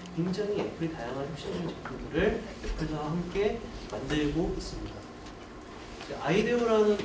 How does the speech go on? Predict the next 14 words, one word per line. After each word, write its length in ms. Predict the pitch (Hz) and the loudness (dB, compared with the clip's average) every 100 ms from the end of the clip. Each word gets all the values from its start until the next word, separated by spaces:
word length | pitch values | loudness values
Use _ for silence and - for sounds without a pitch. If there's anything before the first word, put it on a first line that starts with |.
| - | -2
회사가 560 | 214 208 180 208 233 247 | 0 0 4 6 6 4
그 680 | - - - - - - 170 | -2 -4 -4 2 4 4 6
디자인계에서는 1000 | 160 226 247 247 208 185 175 165 165 175 | 12 12 12 8 8 6 6 4 4 4
현재 200 | 185 175 | 2 0
뭐 160 | - - | -2 -2
가장 200 | - 165 | 4 6
유명한 440 | 131 131 175 190 190 | 6 6 6 6 4
회사라고 300 | 180 175 165 | 2 2 4
생각하시면 520 | 180 175 160 160 165 | 4 4 2 0 -2
될 100 | - | -4
것 80 | - | -6
같아요. 480 | - - - - | -8 -8 -8 -4
전 100 | 127 | -2
세계적으로. 340 | 135 143 - | -2 -2 -4